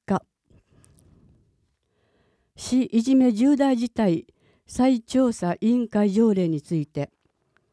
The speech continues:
七月から八月。総務課。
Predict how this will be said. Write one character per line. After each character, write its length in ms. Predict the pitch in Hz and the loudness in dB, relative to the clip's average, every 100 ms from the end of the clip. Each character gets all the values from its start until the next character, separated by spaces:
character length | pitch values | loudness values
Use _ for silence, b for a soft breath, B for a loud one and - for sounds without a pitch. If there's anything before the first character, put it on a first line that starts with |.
| _ _ _ | _ _ _
七 260 | - - 247 | -12 -6 -2
月 200 | 254 - | -4 -4
か 120 | 190 | -4
ら 80 | 156 | -4
八 280 | 156 - 180 | -6 -4 -4
月。 480 | 170 - 135 - _ _ _ _ _ _ _ _ _ _ | -4 -8 -14 -14 _ _ _ _ _ _ _ _ _ _
総 260 | - 240 | -2 0
務 160 | 233 220 | 0 -4
課。 240 | - 208 | -4 -8